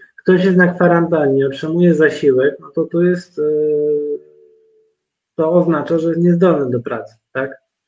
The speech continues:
E, oczywiście w praktyce zdarza się tak, że na kwarantannie jest wydawane polecenie wykonywania pracy. No ale, ale to jest, tylko że to zawsze jest podkreślam to rozróżnienie, że albo mamy zdolnego pracownika do pracy i on wykonuje pracę,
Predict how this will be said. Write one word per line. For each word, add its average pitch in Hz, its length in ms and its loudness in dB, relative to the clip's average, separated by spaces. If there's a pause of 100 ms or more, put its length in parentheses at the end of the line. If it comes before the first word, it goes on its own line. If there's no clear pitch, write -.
(580)
E, 139 360 -4
oczywiście 175 760 0
w - 80 -10
praktyce 151 500 0
zdarza 143 340 2
się 135 140 -8
tak, 123 240 -4
że 143 80 2
na 151 160 -4
kwarantannie 147 680 -6
jest 170 140 0
wydawane 139 500 0
polecenie 131 520 -4
wykonywania 123 600 -4
pracy. - 400 -16 (800)
No 139 80 0
ale, 156 320 0
ale 170 300 -2
to 175 100 0
jest, - 380 -6
tylko - 220 -4
że 160 80 -4
to 160 120 -4
zawsze 175 320 -2
jest 156 180 -8 (240)
podkreślam 170 480 -2
to 151 80 4
rozróżnienie, 127 500 0
że 131 120 -4
albo 165 180 -2
mamy 170 260 2
zdolnego 160 500 0
pracownika 135 580 -4
do 120 120 -6
pracy 117 400 -8
i 156 140 -4
on 165 160 2
wykonuje 160 500 -2
pracę, 143 600 -4